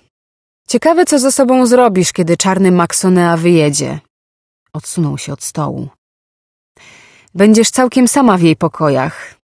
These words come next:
Masz nową dziewczynę? A może chociaż raz sprawdzisz, jak to jest z mężczyzną?”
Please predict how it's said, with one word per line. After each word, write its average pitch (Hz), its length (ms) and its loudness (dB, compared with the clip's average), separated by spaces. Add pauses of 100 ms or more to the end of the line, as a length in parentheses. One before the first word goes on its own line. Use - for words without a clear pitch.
(120)
Masz 185 160 0
nową 196 240 4
dziewczynę? 196 540 0 (640)
A 175 60 0
może 190 200 2
chociaż 190 300 0
raz 196 260 -2
sprawdzisz, 208 520 -2
jak 165 120 -4
to 180 80 -4
jest 175 180 0
z 170 40 -4
mężczyzną?” 170 760 2